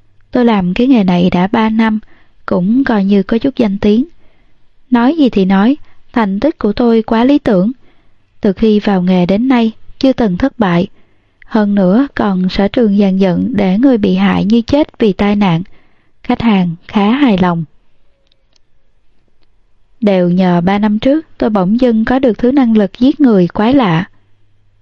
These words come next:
Hamster! Cháu muốn chuột hamster chứ không phải thỏ trắng. Thằng nhãi bên cạnh vẫn đang nhiều nhẽo, ồn ào làm tôi không tài nào tập trung theo dõi nổi.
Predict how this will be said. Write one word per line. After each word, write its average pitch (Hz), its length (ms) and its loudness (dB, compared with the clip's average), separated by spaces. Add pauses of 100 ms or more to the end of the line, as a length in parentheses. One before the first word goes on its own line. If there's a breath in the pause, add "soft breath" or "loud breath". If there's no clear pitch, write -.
(320)
Hamster! 302 760 -2 (440 soft breath)
Cháu 262 200 -2
muốn 302 360 2
chuột 269 160 0
hamster 285 580 -2
chứ 349 100 0
không 285 180 0
phải 208 200 0
thỏ 202 280 -4 (100)
trắng. 262 280 0 (1120)
Thằng 202 160 -2
nhãi 185 200 0
bên 220 220 0
cạnh 196 340 -2
vẫn 196 260 0
đang 247 220 2
nhiều 220 180 2
nhẽo, 190 340 0 (280)
ồn 202 280 -4
ào 190 440 -4
làm 180 300 -2
tôi 208 140 -2
không 208 180 -2
tài 190 160 0
nào 175 120 0
tập 170 220 -4
trung 208 200 0
theo 214 160 -2
dõi 185 220 0
nổi. 208 320 2